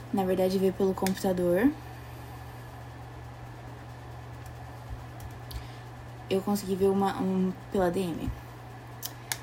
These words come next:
É, o Marcos. Oi, Marcos. Tudo bem? Um beijo pra você. O Marcos mandou: "Como você se vê daqui cinco anos?"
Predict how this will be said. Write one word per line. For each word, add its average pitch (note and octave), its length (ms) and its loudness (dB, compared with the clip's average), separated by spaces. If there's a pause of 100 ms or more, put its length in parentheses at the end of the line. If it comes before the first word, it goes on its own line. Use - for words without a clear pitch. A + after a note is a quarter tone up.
(500)
É, E3+ 500 2 (140)
o B3+ 80 8
Marcos. F#3+ 1000 4 (840)
Oi, D4+ 80 6
Marcos. - 640 -2 (160)
Tudo - 120 2
bem? F3 220 6 (840)
Um G3+ 140 6
beijo F3 300 10
pra F3 120 2
você. F#3 380 4 (720)
O - 20 -2
Marcos F#3+ 280 2
mandou: G3 340 4 (1200)
"Como A#3+ 180 10
você A#3 300 6
se G#3 140 0
vê G3 160 6
daqui G3 320 4
cinco G3+ 480 2
anos?" - 560 -4